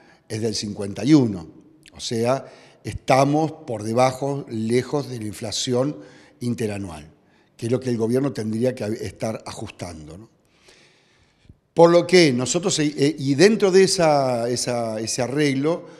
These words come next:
hay un, este, once por ciento del arreglo del año pasado que es, este, bonificable no remunerativo, no, perdón, no bonificable remunerativo.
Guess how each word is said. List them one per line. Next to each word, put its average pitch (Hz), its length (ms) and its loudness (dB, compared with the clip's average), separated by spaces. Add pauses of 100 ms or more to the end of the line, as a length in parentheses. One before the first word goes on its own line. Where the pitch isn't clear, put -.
(500)
hay 127 260 6 (840)
un, 143 340 0
este, 120 680 -2
once 185 400 4
por 143 220 0
ciento 147 540 2
del 107 160 -2
arreglo 139 320 2
del 127 100 4
año 160 200 0
pasado 180 500 0
que 135 260 2
es, 143 180 -4 (540)
este, 110 840 -8
bonificable 147 640 0
no 147 140 0
remunerativo, 113 640 -4
no, 127 160 2
perdón, 131 300 0
no 160 120 4
bonificable 170 560 -2
remunerativo. 110 800 -4